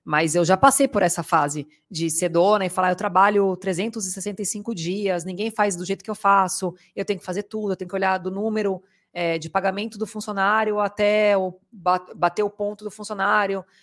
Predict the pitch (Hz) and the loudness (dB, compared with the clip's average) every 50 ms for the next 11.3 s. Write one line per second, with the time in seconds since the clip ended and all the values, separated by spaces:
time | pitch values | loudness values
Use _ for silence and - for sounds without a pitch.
0 | _ _ 180 170 - 214 220 214 - - - 214 220 220 214 208 202 214 220 220 | _ _ -8 0 4 4 4 4 2 -6 -6 -6 -2 0 2 4 4 4 4 2
1 | 214 - 226 220 196 214 208 202 - 214 214 202 - - 214 214 214 214 208 175 | 0 -4 -8 -4 -4 -6 -6 -4 -6 -6 -6 -6 -2 0 4 4 4 4 2 0
2 | 185 196 - 208 180 196 190 208 - _ - 214 202 214 214 214 214 220 226 208 | -4 -6 -6 -4 -4 -4 -6 -6 -6 _ -4 -2 -2 -2 -4 -4 -4 -4 -4 -4
3 | 202 196 190 - - - _ _ _ _ _ - 175 196 190 - 208 208 208 214 | -4 -2 -2 -4 -6 -8 _ _ _ _ _ -6 -4 -4 -4 0 0 0 0 2
4 | - 226 208 196 196 202 208 208 196 196 208 180 196 208 208 202 208 208 196 - | 2 2 4 6 6 6 6 4 4 0 -2 -2 -2 -2 -2 -4 -6 -6 -6 -6
5 | 202 - - 208 214 214 214 _ _ _ _ _ _ _ _ _ _ - 175 170 | -6 -2 0 0 0 0 -2 _ _ _ _ _ _ _ _ _ _ -2 0 4
6 | 185 208 202 - 214 208 - - 226 240 233 233 240 226 220 196 175 156 151 - | 4 4 4 4 2 2 4 2 2 0 0 -2 -2 0 0 0 0 -2 -2 -4
7 | - - 165 - _ _ _ - 165 156 160 160 160 - _ _ _ _ _ _ | -4 -6 -10 -14 _ _ _ -6 -2 -2 -2 -2 -4 -10 _ _ _ _ _ _
8 | _ 175 165 156 156 151 - - 180 180 185 196 208 226 226 220 - _ 202 196 | _ -4 -2 -2 0 -2 -2 -4 -2 2 4 4 4 4 2 -2 -4 _ 2 4
9 | 202 202 202 - 196 190 185 185 180 185 185 175 151 170 165 208 233 233 208 175 | 4 4 2 0 -4 -4 -4 -6 -4 -4 -6 0 2 4 4 6 6 4 4 0
10 | 156 147 - - 165 160 170 165 165 170 165 - - 190 180 185 196 180 175 196 | -2 -4 -6 -8 -4 -2 -2 -2 -2 -2 -4 -2 -4 -4 -6 -4 -6 -8 -6 -6
11 | 214 - - 233 233 | -8 -8 -8 -10 -10